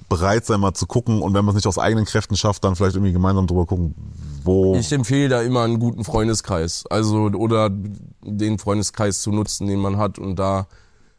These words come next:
Speaker 2: gerade bei so Typen, Männern, ist es immer so, "Boah, ja, ich rede doch jetzt hier nicht mit meinen Atzen über, was mich traurig macht." So, doch, Bruder, mach das mal. So,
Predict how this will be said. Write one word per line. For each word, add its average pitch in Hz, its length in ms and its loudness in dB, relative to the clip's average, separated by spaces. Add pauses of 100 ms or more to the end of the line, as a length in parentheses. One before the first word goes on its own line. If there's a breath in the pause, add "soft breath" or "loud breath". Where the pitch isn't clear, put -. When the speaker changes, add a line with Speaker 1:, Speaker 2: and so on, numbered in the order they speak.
(280 soft breath)
Speaker 2:
gerade 113 260 2
bei 104 180 2
so 95 300 0
Typen, 104 580 -4
Männern, 101 460 0
ist - 280 -6
es 95 200 -6
immer 101 280 0
so, 98 280 -2
"Boah, 82 360 -6
ja, 90 140 -12 (140)
ich - 180 -8
rede 95 140 -6
doch 95 180 -2
jetzt 95 220 -4
hier 98 80 -2
nicht 98 180 -2
mit 104 160 -6
meinen 92 240 -4
Atzen - 360 -6
über, 90 480 -4 (200)
was 87 220 -6
mich 98 180 -6
traurig 104 420 -2
macht." 101 260 -4
So, 98 180 -4
doch, 104 300 -4 (160)
Bruder, 101 260 0
mach 98 180 0
das 98 220 -4
mal. 95 240 -2 (560 soft breath)
So, - 240 -6